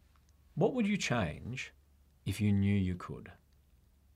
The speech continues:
That's the theme of the follow-up exercise. What does matter to you? What do you see happening in the world, in your industry, in your business, in your primary relationships that you would like to improve?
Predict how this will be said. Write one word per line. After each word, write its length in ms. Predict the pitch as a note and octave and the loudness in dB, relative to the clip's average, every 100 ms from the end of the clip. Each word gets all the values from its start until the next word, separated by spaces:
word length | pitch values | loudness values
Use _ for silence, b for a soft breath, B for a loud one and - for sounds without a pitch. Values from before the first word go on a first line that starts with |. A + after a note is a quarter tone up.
| - _ - - B B | -20 _ -20 -20 B B
That's 220 | D3 D3+ | 4 4
the 100 | - | 2
theme 260 | - A#2+ G#2 | 2 2 2
of 100 | F#2+ | 0
the 60 | |
follow-up 440 | G2 G2+ F2+ F2 F2 | 0 0 2 0 -2
exercise. 720 | D2 - - C#2 - - - - _ _ _ _ - | -8 -8 -8 -10 -12 -16 -16 -18 _ _ _ _ 0
What 200 | D#3 G#3 | 4 4
does 220 | F#3+ F3 | 6 4
matter 240 | C#3+ F#2+ E2+ | 4 0 -2
to 160 | - | -6
you? 200 | D#2+ A#1 G1+ - _ _ _ _ _ - B B | -8 -8 -14 -20 _ _ _ _ _ -20 B B
What 100 | D#3 | 8
do 80 | F3+ | 10
you 80 | A#3+ | 10
see 220 | - F#3+ | 8 6
happening 320 | C#3 C#3 C#3+ | 6 4 4
in 80 | A#2 | 2
the 60 | G#2+ | 2
world, 380 | G#2 G2+ F2+ F#2 | 2 2 2 2
in 100 | G2 | 2
your 140 | G#2 | 4
industry, 480 | A2 G#2 G2+ - E2+ | 2 0 -2 -4 -4
in 80 | E2+ | -2
your 100 | E2+ | -2
business, 500 | G#2+ G2 F#2 C#2+ G#2+ | 0 2 0 -4 0
in 80 | |
your 80 | A#2 | 0
primary 380 | - D3+ D3 C#3 | 6 6 6 4
relationships 880 | A#2+ A#2 E3+ - F#2 - - - - b b b b b b b | 2 0 0 -2 -4 -6 -10 -12 -14 b b b b b b b
that 140 | F#3+ F3+ | 0 2
you 80 | |
would 100 | F#3+ | 2
like 200 | G2 D#2 | 2 -2
to 120 | - G#2 | -4 -4
improve? 640 | B2+ G3 G3 C#2+ G#1 | 0 4 4 2 -6